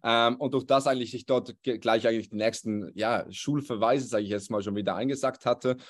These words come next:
ähm, weil ich eigentlich immer so die Person war, muss ich ehrlich so sagen, wenn ich das zurückblicke, so die Person war, die, ja, immer in der Schulklasse so nie die Schnauze halten konnte.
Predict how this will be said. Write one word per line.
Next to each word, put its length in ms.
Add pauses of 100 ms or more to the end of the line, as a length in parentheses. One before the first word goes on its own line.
(220)
ähm, 460
weil 280
ich 140
eigentlich 240
immer 140
so 100
die 120
Person 500
war, 400 (120)
muss 160
ich 100
ehrlich 220
so 100
sagen, 440
wenn 100
ich 100
das 180
zurückblicke, 1080 (520)
so 140
die 120
Person 440
war, 220
die, 500 (380)
ja, 240
immer 340
in 140
der 80
Schulklasse 1120
so 560 (320)
nie 480
die 140
Schnauze 420
halten 280
konnte. 380